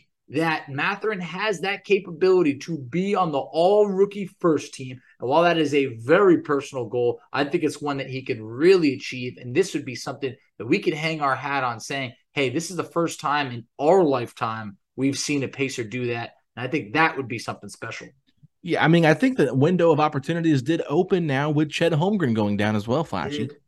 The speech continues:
Speaker 1: It did.
Speaker 2: Um, he's gonna be a top five draft pick that's playing in this year's, uh, N B A regular season. Of,
Speaker 1: Mm-hmm.
Speaker 2: of, of course, hoping that he doesn't get injured.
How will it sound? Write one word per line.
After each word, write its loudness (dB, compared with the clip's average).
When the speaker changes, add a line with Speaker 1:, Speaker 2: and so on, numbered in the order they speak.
Speaker 1:
It -18
did. -8
Speaker 2:
Um, -4
he's 2
gonna 4
be 6
a 4
top 0
five -4
draft -2
pick 0
that's 0
playing -4
in -2
this -4
year's, -2
uh, 2
N 4
B 6
A 6
regular 4
season. -2
Of, -2
Speaker 1:
Mm-hmm. -4
Speaker 2:
of, -16
of -6
course, 2
hoping 2
that 0
he -2
doesn't 2
get -2
injured. -2